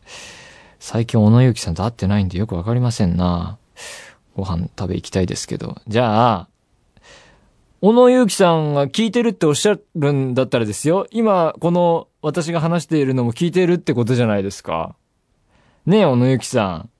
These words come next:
これ、本当に聞いてたら、僕に、「ご飯行こうよ」ってメールくださいよ。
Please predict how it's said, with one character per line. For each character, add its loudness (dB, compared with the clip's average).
こ 0
れ、 -2
本 0
当 2
に 2
聞 0
い 0
て -12
た 2
ら、 2
僕 0
に、 -2
「ご 0
飯 4
行 0
こ 2
う 4
よ」 0
っ -4
て -4
メ 2
ー 2
ル -2
く -2
だ 2
さ 0
い -2
よ。 -14